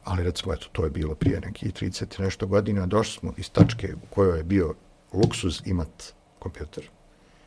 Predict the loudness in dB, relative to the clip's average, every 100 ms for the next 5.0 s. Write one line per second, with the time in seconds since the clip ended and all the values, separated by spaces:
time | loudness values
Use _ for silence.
0 | _ -20 _ _ _ _ -4 0 0 2
1 | 2 4 2 -2 -4 -4 -4 -4 0 0
2 | 0 -2 -2 -8 -8 _ _ _ _ _
3 | _ 4 6 6 2 0 2 4 4 4
4 | 4 4 4 0 4 4 4 4 2 0